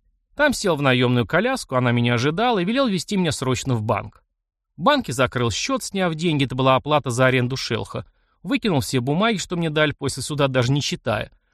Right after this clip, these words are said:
Платить за чужие долги я не собирался, и мы направились в филиал гражданского флота. Пока не произвели опись моего имущества, уверен, на меня и те уничтоженные у замка шелхи повесят, я старался не дать на себе заработать. Идите нахрен.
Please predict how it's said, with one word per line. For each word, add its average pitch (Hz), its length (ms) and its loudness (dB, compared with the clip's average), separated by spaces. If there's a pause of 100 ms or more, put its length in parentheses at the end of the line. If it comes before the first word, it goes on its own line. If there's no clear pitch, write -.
(180)
Платить 147 340 0
за 131 100 2
чужие 139 320 0
долги 135 320 0
я 135 120 2
не 135 80 0
собирался, 147 600 -4
и 226 60 0
мы 269 100 2
направились 196 460 0
в - 40 -10
филиал 131 320 2
гражданского 113 640 0
флота. - 440 -8 (680)
Пока 151 240 0
не 233 100 4
произвели 208 460 0
опись - 320 -2
моего 190 300 2
имущества, 214 520 -2
уверен, 135 460 2
на 143 40 2
меня 139 300 2
и 156 40 -2
те 135 180 0
уничтоженные 123 640 2
у 120 60 2
замка 127 360 -2
шелхи 113 380 -4
повесят, 113 480 -4 (380)
я 294 100 -2
старался 208 460 0
не 165 100 0
дать 139 220 0
на 135 80 -4
себе 120 240 -4
заработать. 113 720 -4
Идите 247 320 -2
нахрен. 123 500 -2